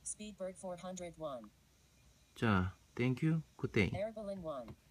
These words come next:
Speaker 1: Thank you, good day.
Speaker 2: 좋은 여행
Speaker 1: San
Speaker 2: 되시기 바랍니다.
Speaker 1: Francisco Tower, Speedbird four hundred one. Ready for takeoff at runway one nine right. Departing east.
Speaker 2: 자, 라인업 합니다.
Speaker 1: Speedbird four hundred one. Line up and wait runway one nine right.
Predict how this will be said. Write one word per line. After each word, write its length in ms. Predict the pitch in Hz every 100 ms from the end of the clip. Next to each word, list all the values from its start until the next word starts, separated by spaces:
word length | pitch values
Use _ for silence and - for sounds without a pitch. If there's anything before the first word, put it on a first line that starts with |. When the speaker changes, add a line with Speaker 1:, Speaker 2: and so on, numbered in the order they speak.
| -
Speaker 1:
Thank 240 | 202 202
you, 240 | 165 135 104 - -
good 160 | 202 190
day. 320 | - 147 113 -
Speaker 2:
좋은 320 | - 131 135
여행 160 | 135 135
Speaker 1:
San 160 | 123
Speaker 2:
되시기 160 | 107 104
바랍니다. 320 | 95 95 85
Speaker 1:
Francisco 320 | 82 82 202
Tower, 400 | - 190 135 110 - -
Speedbird 560 | - - 214 196 202
four 240 | 185 185 175
hundred 400 | 190 185 170 156
one. 320 | 147 120 107 - -
Ready 320 | 185 208 202
for 100 | 180
takeoff 460 | - 190 190 185
at 80 | 165
runway 400 | 160 180 185 185
one 240 | 180 185 170
nine 240 | 165 165
right. 240 | 151 120 - _ -
Departing 480 | - - 202 190 170
east. 400 | 139 110 - - _ - - - - - - - - -
Speaker 2:
자, 220 | 127 107
라인업 340 | 120 139 143
합니다. 460 | 147 151 123 120 135
Speaker 1:
Speedbird 320 | 131 202 202
four 220 | - 180
hundred 400 | 190 185 180 165
one. 300 | 156 139 113 107 _ 170
Line 220 | 175 202
up 160 | 202
and 160 | 175 160
wait 160 | 180 180
runway 340 | 180 185 185
one 220 | 175 185 180
nine 240 | 165 170
right. 260 | 160 131